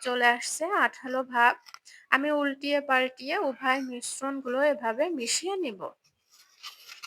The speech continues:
আপনারা চাইলে এখানে অন্যান্য সবজিও ব্যবহার করতে পারেন।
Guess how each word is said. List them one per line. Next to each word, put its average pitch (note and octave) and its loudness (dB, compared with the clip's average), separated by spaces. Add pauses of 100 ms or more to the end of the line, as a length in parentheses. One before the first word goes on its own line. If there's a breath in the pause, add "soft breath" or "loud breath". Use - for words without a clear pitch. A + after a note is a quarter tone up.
(1040 loud breath)
আপনারা F4+ 8
চাইলে D#4+ 8
এখানে D#4 -2
অন্যান্য C4 0
সবজিও C4 0
ব্যবহার A#3+ 0
করতে - -4
পারেন। A#3+ 8